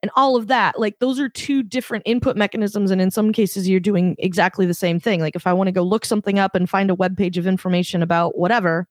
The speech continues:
like, the process is the same. You open up your web browser,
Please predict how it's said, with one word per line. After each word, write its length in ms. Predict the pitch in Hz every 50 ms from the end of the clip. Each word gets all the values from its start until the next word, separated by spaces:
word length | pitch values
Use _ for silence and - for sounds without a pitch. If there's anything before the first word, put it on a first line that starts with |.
| _ _ -
like, 280 | 190 190 - - - _ _ -
the 80 | 202 190
process 560 | - - - 370 403 - - 220 185 - -
is 200 | 190 180 170 160
the 120 | 180 175
same. 400 | - - 180 165 165 165 175 175 - _ _
You 140 | - 196 190
open 240 | - 208 - 233 226
up 100 | 220 -
your 140 | 233 202 196
web 160 | 196 196 190
browser, 460 | 196 190 190 185 185 190 185 185 175